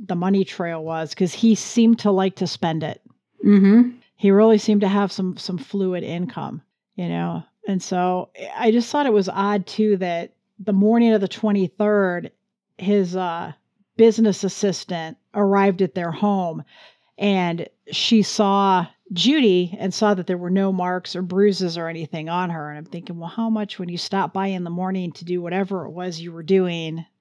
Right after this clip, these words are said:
Speaker 1: drop off paperwork or whatever?" I, I don't even know what her role was,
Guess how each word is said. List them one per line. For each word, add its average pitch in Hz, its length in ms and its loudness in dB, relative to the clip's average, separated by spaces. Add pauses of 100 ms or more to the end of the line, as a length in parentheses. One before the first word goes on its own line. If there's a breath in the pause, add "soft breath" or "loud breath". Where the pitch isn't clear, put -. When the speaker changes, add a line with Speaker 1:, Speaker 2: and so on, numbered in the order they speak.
(140)
Speaker 1:
drop 175 260 -2
off 180 200 -4
paperwork 170 640 -8
or 165 120 -10
whatever?" 160 560 -10
I, 165 320 -8
I 190 160 0
don't 220 100 4
even 185 180 2
know 180 120 0
what 175 200 -4
her 175 140 -6
role 190 380 2
was, 170 300 -8